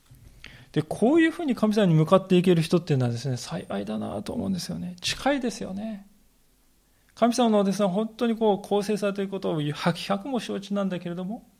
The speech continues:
それと同時に神の憐れみというものを深く、うー、知っている。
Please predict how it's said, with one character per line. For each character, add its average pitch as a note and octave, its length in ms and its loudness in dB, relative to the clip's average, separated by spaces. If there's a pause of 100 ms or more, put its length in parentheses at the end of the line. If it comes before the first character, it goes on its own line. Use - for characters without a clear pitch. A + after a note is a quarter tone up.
(920)
そ F3 140 4
れ F3 80 4
と E3 120 4
同 F3+ 180 4
時 A3+ 120 2
に A#3 100 4
神 G3+ 220 4
の - 140 2
憐 D#3 200 6
れ F#3 60 4
み F#3+ 120 2
と F#3+ 80 -2
い F3+ 40 2
う F3+ 40 0
も F#3 100 0
の F#3+ 80 0
を F3 100 2
深 - 320 -8
く、 D3 300 2 (760)
う A3 60 -8
ー、 - 720 -4 (480)
知 - 200 2
っ - 20 -6
て - 160 -2
い A#2 40 -2
る。 - 40 -8